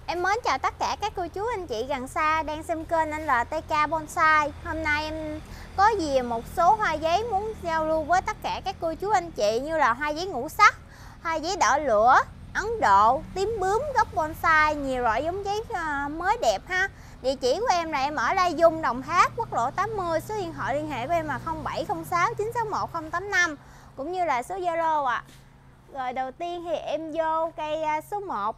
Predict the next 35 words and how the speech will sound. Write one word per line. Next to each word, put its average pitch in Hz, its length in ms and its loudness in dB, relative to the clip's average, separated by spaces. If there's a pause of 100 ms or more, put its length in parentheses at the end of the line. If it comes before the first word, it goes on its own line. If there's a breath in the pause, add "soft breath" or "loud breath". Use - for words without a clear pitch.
là 254 180 -6
cây 302 220 -8
đỏ 262 300 -4
Thái. 349 260 -4 (600)
Ủa, 330 180 2 (220)
cây 320 180 -2
năm, 311 380 -4
à, 311 240 -2
năm 311 260 -6
màu 262 180 -4
Thái, 330 340 -2 (160)
ngũ 285 240 -10
sắc. 494 240 -2 (920)
<laughs> 427 100 -8 (580 loud breath)
Đầu 254 160 0
tiên 320 300 2
thì 311 80 -6
là 262 140 -2
màu 247 220 -2
vàng, 233 600 -2
màu 262 120 -14
hồng 240 220 -8
sắc 349 160 -12 (120)
pháo, 359 360 2 (540 loud breath)
màu 226 260 -8
cam, 294 440 -2
màu 240 160 -8
đỏ, 196 400 -6
màu 285 100 -10
trắng 285 280 -8
phớt 427 180 -10
hồng. 226 360 -8 (1500)
Năm 302 280 -10
màu 254 260 -6
hết 330 100 -10